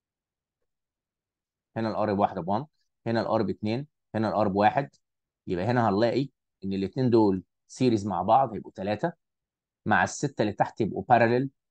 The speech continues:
واللي هيطلع من الليله دي كلها هيبقى سيريز مع اللي فوق. يعني هنا الار equivalent في الار واحد هيبقى الاتنين دول تلاتة، تلاتة في ستة على تلاتة زائد ستة باراليل مع الستة،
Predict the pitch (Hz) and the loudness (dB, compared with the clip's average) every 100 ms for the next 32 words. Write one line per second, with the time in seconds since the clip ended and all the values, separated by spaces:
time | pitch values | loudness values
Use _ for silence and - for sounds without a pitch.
0 | _ - 92 131 - 113 104 101 117 127 | _ -8 -2 -2 2 2 2 -2 0 0
1 | 127 131 104 104 113 127 - 92 - - | 0 -2 0 0 2 0 -2 -14 -12 -8
2 | 127 123 120 117 123 156 117 - _ _ | -2 0 2 0 0 0 -2 -6 _ _
3 | _ _ _ 90 85 85 90 117 117 85 | _ _ _ -6 -4 -4 -4 -2 -2 -2
4 | - 90 - 120 101 - - 117 104 101 | -6 -6 0 0 0 -4 -2 -2 0 -4
5 | 113 - - _ _ - - 101 95 113 | -6 -10 -20 _ _ -12 -4 -2 2 2
6 | 123 147 - _ _ _ - 107 104 - | 2 -4 -10 _ _ _ -2 0 0 -4
7 | - 92 92 113 110 113 110 101 107 117 | -6 -6 -6 -4 0 2 0 -2 0 0
8 | 160 156 _ _ 95 113 107 - _ _ | -2 -4 _ _ -2 0 0 -4 _ _
9 | _ _ _ _ _ _ _ - 107 120 | _ _ _ _ _ _ _ -6 0 0
10 | - - _ _ _ _ _ _ - 87 | -2 -8 _ _ _ _ _ _ -8 -2
11 | 95 95 110 120 117 107 98 - 127 131 | 0 0 0 0 0 0 -2 0 -2 0
12 | 180 185 - 104 104 101 92 - 117 - | -4 -4 -4 -2 0 0 -2 -2 -4 -4